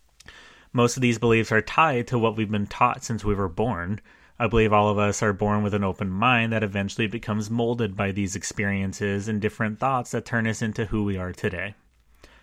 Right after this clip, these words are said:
Just because one person grew up one way doesn't mean that it's wrong that someone grew up in a different way, with a different environment,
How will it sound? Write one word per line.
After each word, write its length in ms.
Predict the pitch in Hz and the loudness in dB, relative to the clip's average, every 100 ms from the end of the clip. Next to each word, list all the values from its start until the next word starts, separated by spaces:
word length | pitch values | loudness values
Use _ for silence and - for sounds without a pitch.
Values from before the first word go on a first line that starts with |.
| _ - _ | _ -20 _
Just 240 | - 113 107 | -4 -2 -2
because 320 | 110 117 104 | 0 0 2
one 260 | 98 110 | 2 2
person 440 | 117 117 117 131 113 | 2 -2 0 -2 0
grew 200 | 104 104 | 2 2
up 140 | 101 | 2
one 340 | 101 95 110 107 | -2 0 2 2
way 200 | 98 101 | 2 2
doesn't 280 | 107 110 | 2 2
mean 180 | 107 107 | 2 2
that 120 | 104 | 2
it's 180 | 107 - | 0 0
wrong 220 | 110 104 | 0 2
that 100 | 104 | 0
someone 440 | - 110 101 107 110 | -2 0 0 0 -2
grew 260 | 117 107 | 0 0
up 100 | 98 | 0
in 60 | 107 | -2
a 80 | 110 | -2
different 440 | 110 131 147 127 | 0 0 0 -2
way, 340 | 110 90 87 92 - - _ _ - | -4 -4 -6 -12 -18 -20 _ _ -2
with 220 | 113 113 | 0 0
a 60 | 131 | -2
different 640 | 120 131 131 139 117 - | 0 0 0 2 2 0
environment, 800 | 117 110 101 98 95 95 92 95 | 0 4 4 2 0 -2 -2 -6